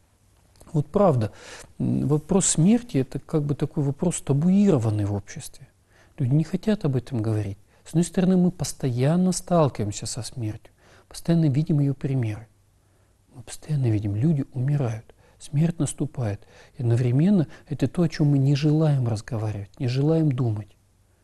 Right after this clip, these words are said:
Если даже как-то вот в жизни мы непосредственно сталкиваемся с этим, но всеми силами пытаемся как-то быстро от этого убежать. А почему? Вот одна из причин з-, нам здесь озвучивается, да, что,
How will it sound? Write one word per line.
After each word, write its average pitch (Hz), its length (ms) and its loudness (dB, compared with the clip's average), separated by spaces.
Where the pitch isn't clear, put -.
Если 151 220 -2
даже 170 260 2
как-то - 320 -2
вот 156 120 2
в 147 40 2
жизни 170 240 4
мы 160 180 4
непосредственно 160 960 2
сталкиваемся 135 760 0
с - 120 -8
этим, 117 300 -4
но 139 120 0
всеми 160 420 2
силами 170 380 0
пытаемся - 440 -2
как-то - 300 -6
быстро 127 320 -4
от 120 100 -8
этого 113 300 -6
убежать. 110 440 -8
А 143 60 -4
почему? 233 400 0
Вот 160 200 2
одна 135 340 2
из 123 340 -2
причин 151 500 -2
з-, 131 100 -6
нам 127 260 -2
здесь 123 340 -2
озвучивается, 120 960 -2
да, 113 180 -2
что, - 260 -12